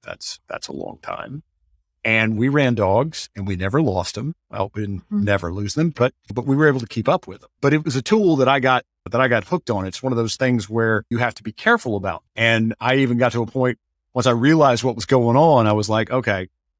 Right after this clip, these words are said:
Speaker 1: we're gonna, we're gonna, we're gonna change our process here just a little bit and make sure that we're actually paying attention to what's going on and not just using this device." And I think dog training with a remote collar is the same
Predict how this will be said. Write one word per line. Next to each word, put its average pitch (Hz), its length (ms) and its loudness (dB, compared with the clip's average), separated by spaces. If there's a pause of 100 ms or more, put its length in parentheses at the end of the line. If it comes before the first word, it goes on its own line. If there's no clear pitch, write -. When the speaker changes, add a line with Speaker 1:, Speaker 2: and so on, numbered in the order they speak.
(360)
Speaker 1:
we're 110 140 -4
gonna, 104 340 0 (200)
we're 127 140 0
gonna, 143 220 4 (280)
we're 151 80 2
gonna 156 100 2
change 180 300 0
our 131 80 4
process 123 540 -2
here 101 200 -6
just - 220 -12
a - 40 -14
little 104 200 -10
bit 104 140 -2
and 113 100 0
make 127 160 0
sure 127 300 2
that 113 180 -2
we're 113 240 -2
actually 117 420 -4
paying 107 300 -4
attention 123 460 -4
to 104 60 -8
what's 104 200 -6
going 110 280 -2
on 104 220 -6
and 104 100 -8
not 110 200 0
just - 180 -10
using 101 280 -18
this - 140 -16
device." - 480 -12 (420)
And 131 140 0
I 139 120 2
think 160 220 0
dog 143 220 4
training 123 460 0
with 117 180 -2
a 113 60 -2
remote 117 280 -4
collar 113 240 0
is 107 120 -8
the - 60 -8
same 98 360 -4